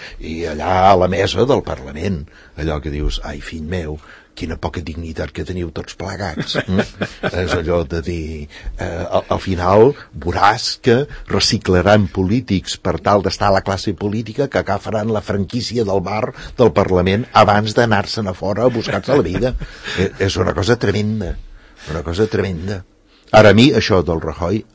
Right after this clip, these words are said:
a mi em preocupa moltíssim. Em preocupa la falta de sensibilitat de la premsa i del públic. No hi ha cinquanta mil tertúlies,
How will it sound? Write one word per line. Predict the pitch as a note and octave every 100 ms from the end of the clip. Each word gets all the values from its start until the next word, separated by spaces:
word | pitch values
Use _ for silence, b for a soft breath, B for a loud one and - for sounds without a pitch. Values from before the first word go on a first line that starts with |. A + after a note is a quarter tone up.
| -
a | C#2+
mi | E2+ F2+ -
em | E2
preocupa | - F#2 - A#2
moltíssim. | G#2 D#2 D#2+ - D#2 D#2 B B B
Em | - F#2+
preocupa | F2+ G#2 C3 C3 E3+
la | - F2+
falta | - - C#3 D3 C#3
de | F2+
sensibilitat | E2+ F#2+ D2+ D#2 D#2+ D#2 D#2 A2+ D3+ - B B B B
de | F#2+ F2 A2
la | G2 F2+
premsa | G#2 B2+ C#3+ - F3 b b b _ _
i | B2+ E3 -
del | B2+ G#2 F#2
públic. | C2+ D3 D#3+ F#2 - b b b b b G2
No | C#3
hi | F#3+
ha | E3+
cinquanta | - C#3+ A#2 C#3+ B2 A#2+
mil | B2+ A2
tertúlies, | A#2 F#2+ - F#2+ E2 E2 E2 E2 -